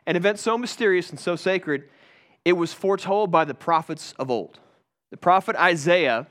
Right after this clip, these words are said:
in Isaiah chapter seven, said, "The Lord himself will give you a sign. Behold, the virgin shall conceive and bear a son, and you shall call his name Emmanuel."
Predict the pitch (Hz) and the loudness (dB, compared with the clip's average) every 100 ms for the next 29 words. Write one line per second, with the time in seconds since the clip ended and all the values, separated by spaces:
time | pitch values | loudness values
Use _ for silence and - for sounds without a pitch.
0 | _ _ _ _ - 135 135 143 175 165 | _ _ _ _ -2 0 0 2 0 0
1 | 180 160 156 - 160 117 107 - _ _ | 0 0 -2 -2 0 0 -6 -18 _ _
2 | _ _ - 180 156 151 180 208 190 196 | _ _ -4 -2 0 0 0 0 0 4
3 | 185 - 143 160 165 147 - 139 110 104 | 4 0 -2 -2 -2 -8 -4 -2 -2 -6
4 | 139 _ _ _ _ _ - 165 165 175 | -12 _ _ _ _ _ -4 -2 0 0
5 | 180 - _ _ 147 147 208 269 262 262 | 0 -6 _ _ -10 0 0 0 -4 -4
6 | 240 208 180 - 226 220 214 - 143 147 | -2 -2 -6 -8 -6 -6 -8 -6 -6 -2
7 | 151 175 - 135 95 - _ _ _ _ | -2 -2 -6 -10 -12 -16 _ _ _ _
8 | _ _ - 147 175 170 160 135 190 202 | _ _ -4 -2 -2 -2 -4 -2 0 0
9 | 151 156 143 139 135 123 123 _ _ _ | 0 -6 -6 -4 -4 -6 -10 _ _ _
10 | - 113 117 117 104 104 - | -14 -8 -4 -4 -6 -14 -20